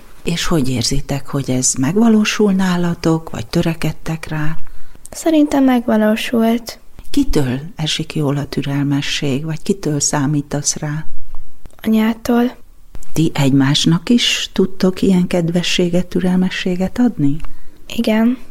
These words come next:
Speaker 1: És hogy csináljátok?
Speaker 2: Hát, hogyha mondjuk kedvesen szólnak hozzám, vagy, vagy valami kedveset csinálnak.
Speaker 1: És, ö,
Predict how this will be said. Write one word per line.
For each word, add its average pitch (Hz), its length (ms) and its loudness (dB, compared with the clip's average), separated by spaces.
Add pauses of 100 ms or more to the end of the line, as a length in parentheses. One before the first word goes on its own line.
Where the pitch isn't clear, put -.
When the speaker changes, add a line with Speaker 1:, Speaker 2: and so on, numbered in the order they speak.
(640)
Speaker 1:
És - 100 8
hogy 226 200 6
csináljátok? 131 840 0 (600)
Speaker 2:
Hát, - 120 -4
hogyha 247 240 0
mondjuk 247 340 4
kedvesen 220 540 0
szólnak 214 500 -2
hozzám, 214 640 -4
vagy, 208 300 -6 (320)
vagy 233 180 -2
valami 220 380 0
kedveset 202 560 -2
csinálnak. 220 800 -6 (240)
Speaker 1:
És, 139 640 2
ö, 131 180 4